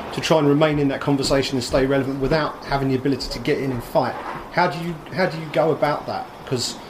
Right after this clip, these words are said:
obviously you don't have a fight booked, the guys you want are already booked in fights. But in order to stay in that conversation and make sure that people know that you're there and ready to go, how do you, how do you go about doing that? I guess that's a challenge for you right now.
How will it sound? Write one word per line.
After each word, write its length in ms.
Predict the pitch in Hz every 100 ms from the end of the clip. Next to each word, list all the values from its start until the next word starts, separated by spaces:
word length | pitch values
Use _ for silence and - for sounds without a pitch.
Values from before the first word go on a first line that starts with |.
| -
obviously 280 | 151 139 139
you 60 | 139
don't 180 | 147
have 140 | 127 131
a 40 |
fight 360 | 120 139 120 -
booked, 360 | 151 151 - - -
the 80 | 127
guys 260 | 143 139 127
you 100 | 123
want 180 | 123
are 80 | 131
already 260 | 120 117 113
booked 260 | 131 - 123
in 60 |
fights. 340 | 113 135 107 - - - - - -
But 140 | 139
in 60 | 160
order 160 | 160
to 100 | 160
stay 280 | - 180 160
in 60 | 151
that 160 | 131
conversation 560 | - 139 127 135 127 131
and 100 | 131
make 160 | 143
sure 220 | 139 143 123
that 180 | 123 - - - - -
people 240 | 151 143 139
know 180 | 147
that 120 | 135 127
you're 160 | 135
there 220 | 123 131 123
and 100 | 123
ready 200 | 123 117
to 120 | 123
go, 220 | 131 117
how 160 | 123 143
do 80 |
you, 220 | 131 127 127 - - -
how 100 | 143
do 100 | 135
you 60 |
go 120 | 135
about 220 | 127 151 123
doing 180 | 135
that? 100 | 120
I 40 | 113
guess 160 | 127 -
that's 160 | -
a 40 | 120
challenge 320 | 131 127 120
for 120 | -
you 80 | 107
right 180 | 107
now. 120 | 107